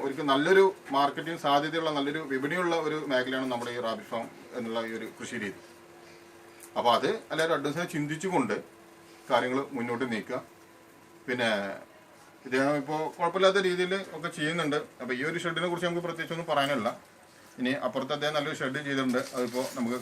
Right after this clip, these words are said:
കാണാം. ഈ ഷെഡാണ് അദ്ദേഹം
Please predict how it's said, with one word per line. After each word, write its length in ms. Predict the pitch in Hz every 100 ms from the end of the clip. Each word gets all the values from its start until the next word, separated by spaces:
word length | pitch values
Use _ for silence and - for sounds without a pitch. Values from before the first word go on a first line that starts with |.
| 110
കാണാം. 200 | 90 - - - - - - - - - - - - - - - - - - - - - - - - - - - 127
ഈ 60 | 160
ഷെഡാണ് 400 | 160 156 160 156 - 131
അദ്ദേഹം 300 | 139 135